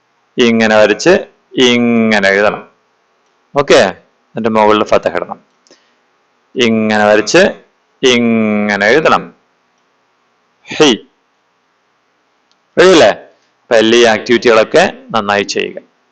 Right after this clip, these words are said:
ഇൻഷാ അല്ലാ നമുക്ക് അടുത്ത ക്ലാസ്സിൽ ബാക്കി കാ-, ക്ല-, ഭാഗങ്ങളൊക്കെ പഠിക്കാം. ഈ വാക്കുകളൊക്കെ മക്കൾ പഠിക്കണം. കൽബ്, ഹബില്, കിതാബ്, ഹലീബ്, ലൗഹ്, അതിലെ കായും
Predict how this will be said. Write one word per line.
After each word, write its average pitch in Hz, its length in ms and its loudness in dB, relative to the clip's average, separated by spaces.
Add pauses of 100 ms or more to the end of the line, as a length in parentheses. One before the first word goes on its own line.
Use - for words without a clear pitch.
(300)
ഇൻഷാ - 220 0
അല്ലാ 104 180 2
നമുക്ക് 101 180 -2
അടുത്ത 131 420 2
ക്ലാസ്സിൽ 104 300 0
ബാക്കി 104 340 0
കാ-, 98 220 0 (240)
ക്ല-, 110 280 -2
ഭാഗങ്ങളൊക്കെ 98 520 0
പഠിക്കാം. 139 480 0 (460)
ഈ 110 80 0
വാക്കുകളൊക്കെ 107 600 2
മക്കൾ 110 240 0
പഠിക്കണം. 113 420 0
കൽബ്, 120 640 2 (100)
ഹബില്, 117 580 2 (100)
കിതാബ്, 113 760 2
ഹലീബ്, 117 800 0
ലൗഹ്, 110 540 2 (500)
അതിലെ 110 240 2 (140)
കായും 117 540 2